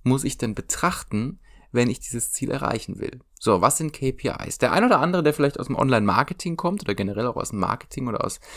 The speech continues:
äh, aus der Data Science, der kennt das schon. Das sind die Key Performance Indicators, also die Schlüsselindikatoren für Performance.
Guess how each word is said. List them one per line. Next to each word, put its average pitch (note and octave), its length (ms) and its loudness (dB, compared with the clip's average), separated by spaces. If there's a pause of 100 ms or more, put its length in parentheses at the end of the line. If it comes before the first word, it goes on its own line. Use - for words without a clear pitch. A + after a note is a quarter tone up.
(420)
äh, G2+ 320 -4
aus G#2 120 -12
der G2+ 140 -6
Data G#2 320 -2
Science, A#2 540 -4
der G2 100 -4
kennt D3 280 -4
das A#2 140 0
schon. G2 160 -2
Das A2+ 140 -2
sind A2 140 -6
die A2 100 -6
Key E3 260 -4
Performance B2+ 720 -2
Indicators, A#2+ 800 -4
also G#2 240 -2
die G#2 200 -2 (300)
Schlüsselindikatoren D3 1300 2
für A#2+ 300 -2
Performance. - 720 -4